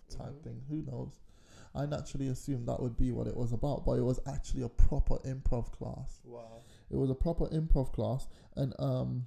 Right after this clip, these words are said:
Speaker 2: What do you mean by it was proper? Tell me what that entails.
Speaker 1: Oh, you know, you know the show, um,
Speaker 2: Whose
Speaker 1: Whose
Speaker 2: Line
Speaker 1: Line
Speaker 2: Is
Speaker 1: Is
Speaker 2: It
Speaker 1: It?
Speaker 2: Anyway? I love that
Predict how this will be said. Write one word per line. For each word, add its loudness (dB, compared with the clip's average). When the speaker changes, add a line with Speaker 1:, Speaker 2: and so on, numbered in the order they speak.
Speaker 2:
What -10
do -10
you -6
mean -6
by -8
it -8
was -12
proper? -10
Tell -12
me -10
what -10
that -8
entails. -14
Speaker 1:
Oh, 6
you -2
know, -6
you -6
know -6
the -6
show, -4
um, -6
Speaker 2:
Whose 6
Speaker 1:
Whose 6
Speaker 2:
Line 4
Speaker 1:
Line 0
Speaker 2:
Is 2
Speaker 1:
Is 0
Speaker 2:
It 2
Speaker 1:
It? 2
Speaker 2:
Anyway? -12
I -10
love -6
that -12